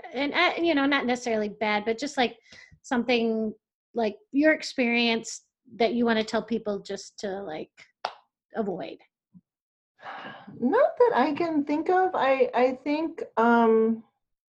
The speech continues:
Speaker 1: Didn't get pickpocketed or
Speaker 2: No, goodness,
Speaker 1: Yeah.
Speaker 2: no. And
Speaker 1: Good.
Speaker 2: everybody was so pleasant and nice. I would, I would be, um, I would do my homework before going and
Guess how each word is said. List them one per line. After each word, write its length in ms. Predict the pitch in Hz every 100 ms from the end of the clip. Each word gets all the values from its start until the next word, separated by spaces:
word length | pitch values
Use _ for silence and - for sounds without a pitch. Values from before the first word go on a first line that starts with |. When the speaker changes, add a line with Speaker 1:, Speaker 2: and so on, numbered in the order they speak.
| _ -
Speaker 1:
Didn't 180 | 254
get 180 | 247 240
pickpocketed 1000 | 247 233 226 208 208 202 208 202 202 202
or 380 | 185 185 185 185 214
Speaker 2:
No, 1000 | 202 196 185 196 185 185 185 180 175 175
goodness, 400 | 208 202 190 -
Speaker 1:
Yeah. 60 | 208
Speaker 2:
no. 160 | 190 180
And 120 | 226
Speaker 1:
Good. 60 | 226
Speaker 2:
everybody 420 | 320 - 359 294
was 320 | 247 240 -
so 260 | 196 180 208 -
pleasant 560 | 175 170 185 175 175 - 175 - _ _ -
and 240 | 208 196
nice. 640 | 180 175 170 175 - _ _ _ -
I 240 | 202 214 233
would, 460 | 240 233 220 - - _ _ _ _ _ _ _ _ -
I 120 | 202
would 160 | 233 233
be, 340 | 240 226 226 -
um, 300 | 196 196 -
I 80 | 226
would 120 | 240
do 100 | 254
my 140 | 254
homework 600 | 247 240 226 202 214 -
before 300 | 226 220 208
going 560 | 202 180 175 180 214 214 - _ _ 202
and 480 | 196 190 190 180